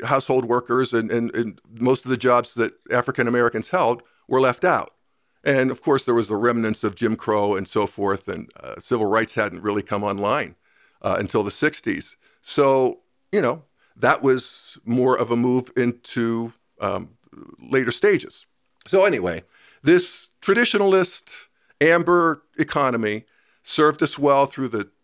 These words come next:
forties, fifties, sixties, and then finally it exhausted itself, as everything does eventually, in the seventies,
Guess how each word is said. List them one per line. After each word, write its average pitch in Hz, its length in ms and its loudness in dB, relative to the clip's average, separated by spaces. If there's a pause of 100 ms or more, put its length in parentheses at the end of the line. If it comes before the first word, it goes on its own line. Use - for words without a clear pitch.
(420)
forties, 160 560 2
fifties, 151 500 -2
sixties, 135 760 -2 (460)
and 135 220 2
then 135 200 2
finally 147 680 -2
it 123 120 0
exhausted 113 560 -2
itself, 92 640 -6
as 101 360 -4
everything 101 360 -2
does 92 180 -4
eventually, 98 560 -4
in 123 80 -2
the 139 60 -2
seventies, 135 600 -4